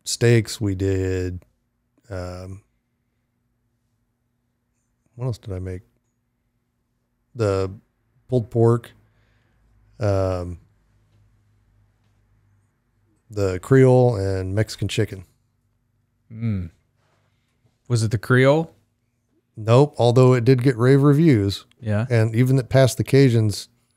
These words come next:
Speaker 1: sniff test, he was like, "Dude, authentic."
Speaker 2: <laughs>
Speaker 1: And I was like, "Thanks." Everybody's favorite dish was my mom's Mexican chicken casserole.
Speaker 2: Ah.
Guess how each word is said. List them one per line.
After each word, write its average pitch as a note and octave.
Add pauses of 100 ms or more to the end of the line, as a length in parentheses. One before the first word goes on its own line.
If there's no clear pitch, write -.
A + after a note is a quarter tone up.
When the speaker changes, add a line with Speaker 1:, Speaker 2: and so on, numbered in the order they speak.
(120)
Speaker 1:
sniff C#3
test, G#2
he A#2+
was G#2
like, G#2
"Dude, G#2 (640)
authentic." A#2+
Speaker 2:
<laughs> -
Speaker 1:
And B2+
I G#2+
was G#2+
like, G2+
"Thanks." - (1400)
Everybody's E3+
favorite C#3
dish A2+ (920)
was G#2+ (260)
my A#2
mom's A#2+ (420)
Mexican G#2+
chicken G#2
casserole. G#2 (100)
Speaker 2:
Ah. F#2+